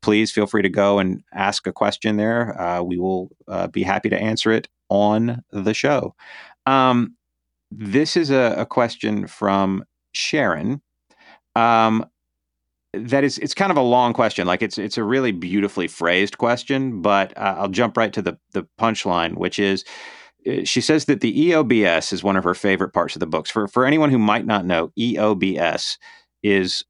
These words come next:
what Julie calls her author's note at the end of the books. It is, it stands for, it's an acronym for end of book shit. And, um, <laughs> and when I started writing with her, she invited me to contribute my own end of book shit, which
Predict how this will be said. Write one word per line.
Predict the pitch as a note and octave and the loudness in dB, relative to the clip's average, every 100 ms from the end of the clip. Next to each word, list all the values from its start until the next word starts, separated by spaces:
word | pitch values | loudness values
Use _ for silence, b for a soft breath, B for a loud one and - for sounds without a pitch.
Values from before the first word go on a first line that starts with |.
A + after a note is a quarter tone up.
| _ | _
what | G2+ G2+ | -2 -2
Julie | F2 G#2 A2 A2 G#2+ G#2 _ _ _ - | 0 2 4 2 0 -2 _ _ _ -2
calls | G#2 F#2+ F#2 | 2 2 2
her | G2+ F#2+ | 0 2
author's | G2 F#2+ E2+ | 2 2 -2
note | F2 E2+ | -2 -2
at | |
the | E2+ | -2
end | E2+ | -4
of | |
the | E2 | -2
books. | D#2+ E2 - | -2 -2 -4
It | E2+ | -4
is, | E2 - - | -2 -4 -6
it | |
stands | - F2+ F2+ | -4 -2 -2
for, | - F2+ | -2 -2
it's | F2 | 0
an | F#2+ | -2
acronym | F#2 F#2 F#2 F2+ E2+ | -2 -2 0 0 -2
for | E2+ - | -4 -2
end | F2+ F2 | 0 0
of | D#2 | -2
book | D2+ D#2+ | -4 -4
shit. | - E2+ F2 - _ _ _ _ _ _ _ | -4 -4 -6 -8 _ _ _ _ _ _ _
And, | F#2 F2+ F2+ F2 F2 | 0 2 2 2 0
um, | E2+ E2+ F2 F2+ F2 _ _ _ _ _ | 0 0 -2 -6 -10 _ _ _ _ _
<laughs> | _ _ _ _ - | _ _ _ _ -2
and | D3 D#3 C3 A#2 A2 - - | 0 2 2 2 2 -2 -4
when | C#3+ G#2+ G2+ G2+ - _ | 0 2 2 0 -4 _
I | G#2 G2 | -2 0
started | - G2 F2+ | 0 0 2
writing | F2 E2+ E2+ | 2 2 0
with | E2+ E2 | -2 -2
her, | E2 E2 | -4 -4
she | - E2 D#2+ | -4 -4 -4
invited | E2+ E2 E2 E2 | -4 -2 -2 -2
me | E2 | -2
to | D#2 | -4
contribute | F#2 E2+ D#2+ D#2+ | -4 -4 -2 -2
my | E2 E2+ | -2 -2
own | D2+ E2+ E2+ E2+ | 0 0 0 0
end | E2+ F#2 | -4 -4
of | |
book | F2+ - | -4 -4
shit, | F#2 F2+ | -4 -2
which | A2 G2+ | -2 -4